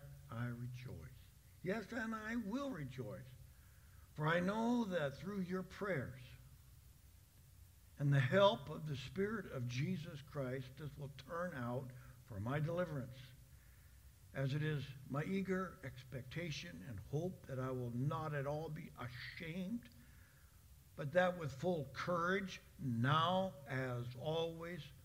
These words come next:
Christ will be honored in my body, whether by life or by death.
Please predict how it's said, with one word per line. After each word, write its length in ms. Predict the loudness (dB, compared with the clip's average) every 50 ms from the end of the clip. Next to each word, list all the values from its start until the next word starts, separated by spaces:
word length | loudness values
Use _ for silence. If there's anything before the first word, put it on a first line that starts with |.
| -20 -20 -20 -20 -20 -20 -20 -20 -20 -20 -20 -20 -20 -20 -20 -20 -12
Christ 540 | -6 0 8 10 12 12 12 12 10 6 2 0 -6 -10 -12 -14 -16 -16 -18 -18 -18 -20 -20 -20 -20 -20 -20 -14 -8 -6
will 140 | -6 -4
be 180 | -4 -2 -2 -2
honored 560 | -2 0 4 4 4 4 4 2 0 -2 -4 -2
in 60 | -2 -2
my 140 | -2 0 0 -2 -2 -2 -2
body, 280 | -2 -2 -2 -4 -4
whether 360 | -4 -2 0 0 0 2 2 2
by 180 | 2 0 0 -2
life 240 | -2 -2 -4 -4 -6 -6
or 60 | -6
by 160 | -6 -6 -6
death. 220 | -6 -8 -8 -8